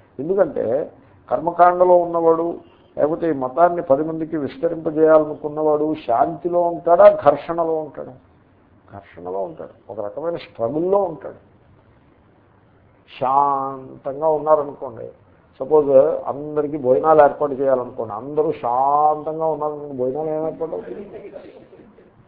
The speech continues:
ఏ పని అవదు. కాబట్టి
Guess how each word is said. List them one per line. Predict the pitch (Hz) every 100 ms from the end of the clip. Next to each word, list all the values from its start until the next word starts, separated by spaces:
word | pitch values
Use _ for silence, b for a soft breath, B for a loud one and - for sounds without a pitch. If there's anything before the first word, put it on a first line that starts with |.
| _ - 104
ఏ | 135
పని | 156 185
అవదు. | 202 180 - - _ _ _ _ _ _ _ _
కాబట్టి | 113 156 185 139 143 -